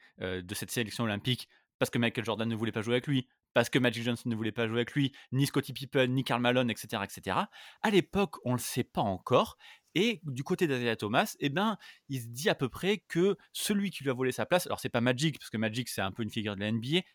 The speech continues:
c'est John Stockton. Donc, Isaiah Thomas va décider de faire un exemple et montrer à tout le monde, au Palace d'Auburn Hills, dans sa maison, que c'est lui qui devrait avoir sa place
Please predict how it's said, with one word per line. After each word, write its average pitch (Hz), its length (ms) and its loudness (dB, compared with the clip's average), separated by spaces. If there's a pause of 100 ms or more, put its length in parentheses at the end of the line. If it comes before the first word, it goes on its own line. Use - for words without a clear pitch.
c'est - 340 0
John 156 180 -2
Stockton. 95 400 -8 (340)
Donc, 160 260 -2 (260)
Isaiah 156 220 0
Thomas 107 440 -4 (360)
va 127 240 4
décider 151 320 -2
de - 40 -8
faire 120 200 2
un 113 140 2
exemple 113 540 -2 (360)
et 127 240 0
montrer 175 480 0
à 139 60 -2
tout - 180 -6
le 143 60 0
monde, 160 280 0 (520)
au 196 100 12
Palace 165 240 2
d'Auburn 135 320 0
Hills, 135 300 -4 (160)
dans 123 240 2
sa 170 160 0
maison, 123 400 0 (340)
que 165 260 4
c'est - 180 -2
lui 135 360 -4
qui - 140 -16
devrait 110 200 0
avoir 113 160 2
sa 101 140 -6
place 131 320 -4